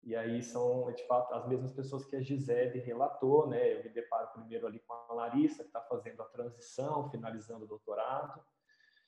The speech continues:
O Henrique, que tinha, que já estava ali há um ano fazendo o doutorado, e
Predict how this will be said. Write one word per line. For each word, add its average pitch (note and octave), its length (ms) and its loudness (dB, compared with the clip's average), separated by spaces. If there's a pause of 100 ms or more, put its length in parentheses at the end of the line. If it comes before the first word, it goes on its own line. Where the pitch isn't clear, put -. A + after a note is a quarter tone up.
(260)
O A#2+ 120 2
Henrique, C#3 580 2
que - 20 -4
tinha, C3 480 -2
que A#2+ 120 -6
já B2 120 2
estava B2 460 6
ali A#2+ 180 0
há A#2+ 60 -2
um B2 220 -2
ano B2 280 -2
fazendo A#2 600 -4 (1000)
o A#2 100 -4
doutorado, A#2 680 4
e B2+ 60 -4